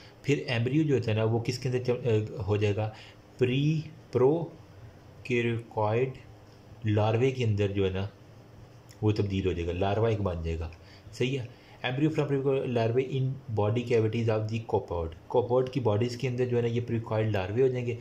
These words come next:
अब ये जो है ना, अ, जो ये कोपॉइड्स हैं, ये इनको कौन खाएगा, इनको खाएंगी फ्रेश वाटर की फिशेस।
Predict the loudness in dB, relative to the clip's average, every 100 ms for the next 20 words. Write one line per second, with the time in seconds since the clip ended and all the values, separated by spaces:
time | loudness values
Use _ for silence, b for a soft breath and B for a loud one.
0 | B B B -4 -2 0 2 2 2 2
1 | 0 -4 B B B 2 4 4 4 2
2 | -2 -4 -6 -6 -10 -20 -16 -6 4 6
3 | 6 2 -2 -6 -6 0 0 2 2 2
4 | 2 0 -2 -2 -4 0 0 0 -8 -12
5 | -2 0 2 2 0 -2 -2 -2 -2 -4
6 | -4 -2 0 0 2 0 0 -2 0 0
7 | 2 0 0 -2 -6 -6 -4 -4 -4 -6
8 | -10